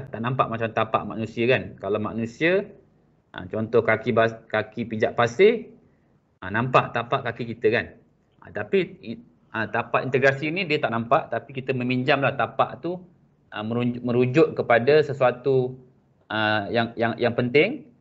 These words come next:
yang mana dengan adanya tapak itu akan mewujudkan integrasi lah, integrasi sosial lah antara kepelbagaian, ah, ataupun kemajmukan yang ada lah. Okey, apakah ciri tapak integrasi? Ah, tapak integrasi itu cirinya se-, sebuah ruang sosial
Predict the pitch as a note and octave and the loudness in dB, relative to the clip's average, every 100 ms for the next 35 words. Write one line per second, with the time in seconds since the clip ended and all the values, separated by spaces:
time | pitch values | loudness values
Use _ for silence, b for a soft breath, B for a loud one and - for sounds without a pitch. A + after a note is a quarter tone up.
0 | _ A2+ A2 B2+ D#3 C3 C3+ B2+ C3+ C#3 | _ -6 -2 0 0 0 2 4 4 2
1 | C#3+ C3+ C3 - C#3+ C3+ C3+ G#3 F#3+ - | 2 0 0 2 0 0 0 0 0 -4
2 | B2 C3 B2+ B2+ B2+ B2 B2 A#2 A#2+ A#2+ | -2 -2 -2 -4 -4 -4 -4 2 2 2
3 | B2 A#2+ A#2+ - A2+ A2 A2+ A2 A2+ A#2 | 0 -2 -4 -6 -10 -4 -4 -4 -2 -2
4 | - A#2 B2 G#2+ G#2+ A2 C#3+ E3+ B2+ - | 2 2 2 0 2 2 4 0 -4 -2
5 | A2 G#2 G#2 A#2 C#3+ D#3 - _ _ _ | -2 2 2 4 4 2 -8 _ _ _
6 | _ _ _ G2+ G2+ G#2 G#2 G#2 A2+ A#2+ | _ _ _ -6 -2 -2 0 2 2 2
7 | A#2 A#2 A2+ A2 A#2 A#2 A#2 G#2+ G#2+ G#2 | 2 2 0 0 -2 0 -2 -2 -2 2
8 | A2+ A2+ - _ _ _ _ _ _ - | 2 2 -2 _ _ _ _ _ _ -6
9 | D3+ D#3 A3 G#3 G3 F#3+ F3+ E3 E3+ D3 | -4 2 2 4 4 4 2 4 2 2
10 | C#3 B2+ - G#3 D4 - _ _ _ _ | 2 2 2 0 -4 -6 _ _ _ _
11 | _ _ F#2+ - G#2+ B2+ B2+ C#3 C3+ D#3 | _ _ -16 -10 -4 -4 2 2 2 0
12 | G3 - D#3+ D3 E3+ A#3+ C4+ - - C3 | 0 0 0 0 2 0 -2 -10 -4 -4
13 | - - C#3 C#3 D#3 D3 B2 B2 C#3 F3 | -4 -2 0 6 8 8 4 6 4 4
14 | - B2+ A#2 C3 E3+ C4 | -4 -6 -4 2 2 0